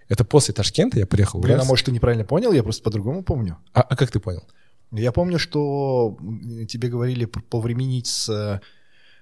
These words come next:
Speaker 2: ну, то есть не уходить сильно вот в проработки.
Speaker 1: Да.
Speaker 2: Ну, в смысле, в, в эту, м, мягкую, да, там,
Speaker 1: Да.
Speaker 2: м, штуку. Ну,
Speaker 1: А,
Speaker 2: это
Speaker 1: ну, мягкую
Speaker 2: не
Speaker 1: силу.
Speaker 2: было про жесткость и все прочее.
Speaker 1: Не, ну, маятник же раскачать как?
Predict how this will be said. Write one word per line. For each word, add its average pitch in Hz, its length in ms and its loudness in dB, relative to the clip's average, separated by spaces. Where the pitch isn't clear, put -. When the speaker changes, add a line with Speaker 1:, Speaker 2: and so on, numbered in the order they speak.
Speaker 2:
ну, 117 60 -12
то 123 60 -2
есть 110 120 -4
не 131 120 -2
уходить 131 380 -2
сильно 117 380 -4
вот 104 160 -4
в - 80 -20
проработки. 117 720 -4
Speaker 1:
Да. 87 300 0
Speaker 2:
Ну, 160 60 2
в 143 60 4
смысле, 113 300 -2
в, 98 140 -4
в 101 80 -6
эту, 110 160 -2
м, 95 340 -8
мягкую, 101 460 -4
да, 104 140 -4
там, 87 320 -8
Speaker 1:
Да. 85 260 0
Speaker 2:
м, 85 560 -16
штуку. - 360 -14
Ну, 117 140 2
Speaker 1:
А, 113 40 8
Speaker 2:
это 104 80 6
Speaker 1:
ну, 107 100 2
мягкую 120 280 8
Speaker 2:
не 135 80 6
Speaker 1:
силу. 107 180 2
Speaker 2:
было 135 120 2
про 95 580 -4
жесткость 110 460 -8
и - 40 -16
все 87 140 -12
прочее. - 460 -10
Speaker 1:
Не, 120 120 8
ну, 110 100 6
маятник 117 400 6
же 98 80 -4
раскачать 95 380 0
как? 82 180 -8